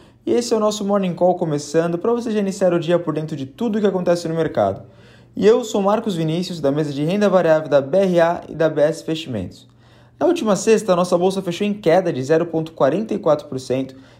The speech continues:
terminando o dia aos cem mil e duzentos e oitenta e nove pontos. Na semana, porém,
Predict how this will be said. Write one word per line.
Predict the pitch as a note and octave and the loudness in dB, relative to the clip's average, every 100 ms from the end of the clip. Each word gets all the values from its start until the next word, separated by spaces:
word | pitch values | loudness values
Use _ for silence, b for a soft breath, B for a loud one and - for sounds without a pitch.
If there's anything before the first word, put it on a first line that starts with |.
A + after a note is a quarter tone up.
| _ | _
terminando | G3 G#3 F#3+ F#3 F#3 | 2 4 2 2 0
o | E3 | -2
dia | D3 E3 | 2 2
aos | D#3+ E3 | 2 0
cem | A#3+ B3 | -2 0
mil | G3+ G#3 G#3 - - - | 2 0 -2 -10 -16 -10
e | |
duzentos | D3 C#3+ C3 D#3+ D#3+ | -6 -4 -2 -4 -2
e | D#3+ | -4
oitenta | D#3+ D#3 | -4 -2
e | D3 | -2
nove | D3+ C#3 | -2 -2
pontos. | - D3+ B2+ - - b b b | 2 2 2 -6 -20 b b b
Na | A#2+ C3 | -4 -2
semana, | E3+ D3 E3 F#3+ | 0 2 2 0
porém, | F#3+ D3+ C#3+ E3 E3+ | 0 2 2 0 -6